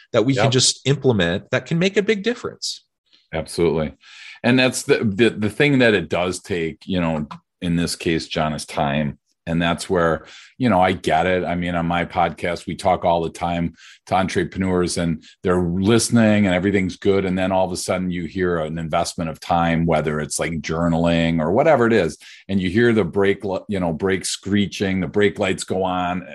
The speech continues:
Speaker 2: And now all of a sudden it's like, "Oh, here, I just gotta add another thing to my day." And I try and explain to people, you, you know what?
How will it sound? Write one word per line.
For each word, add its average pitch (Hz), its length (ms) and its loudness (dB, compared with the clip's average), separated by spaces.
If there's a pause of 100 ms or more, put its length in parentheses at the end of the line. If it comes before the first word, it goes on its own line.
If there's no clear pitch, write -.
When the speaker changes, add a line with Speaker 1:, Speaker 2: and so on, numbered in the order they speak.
Speaker 2:
And 87 160 -4
now 92 180 4
all 92 160 6
of 85 80 0
a 85 60 0
sudden 90 280 -2
it's - 120 -8
like, 82 240 -4
"Oh, 87 320 -8
here, 90 260 -2
I 85 60 -2
just 85 240 -8
gotta 90 200 -2
add 85 140 -2
another 90 480 0
thing 87 360 -6
to - 100 -12
my 71 180 -6
day." 65 380 -8 (720)
And 95 280 0
I 101 120 2
try 131 300 4
and 123 80 6
explain 117 400 2
to 117 40 2
people, 98 420 0
you, 98 200 0
you 110 200 0
know 110 120 2
what? 139 200 0